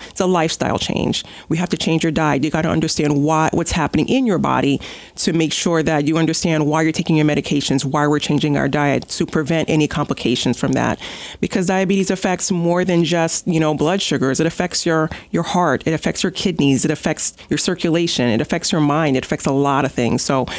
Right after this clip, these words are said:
we wanna make sure that educating our patients on what is developing with their diseases is important.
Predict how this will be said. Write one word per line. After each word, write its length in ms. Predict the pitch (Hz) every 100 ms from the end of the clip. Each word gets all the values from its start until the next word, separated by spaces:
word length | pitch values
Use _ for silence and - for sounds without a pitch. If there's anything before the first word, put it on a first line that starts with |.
| - -
we 100 | 190
wanna 200 | 202 202
make 180 | 190 180
sure 280 | - 180 170
that 240 | 156 - - -
educating 420 | 190 196 175 170
our 120 | 160
patients 560 | - 160 - 156 156 156
on 200 | 147 147
what 320 | 170 - - - -
is 120 | 175
developing 560 | 151 165 165 160 165 151
with 180 | 180 185
their 140 | 165
diseases 500 | 160 139 170 156 147
is 140 | 143 147
important. 680 | - - - - - -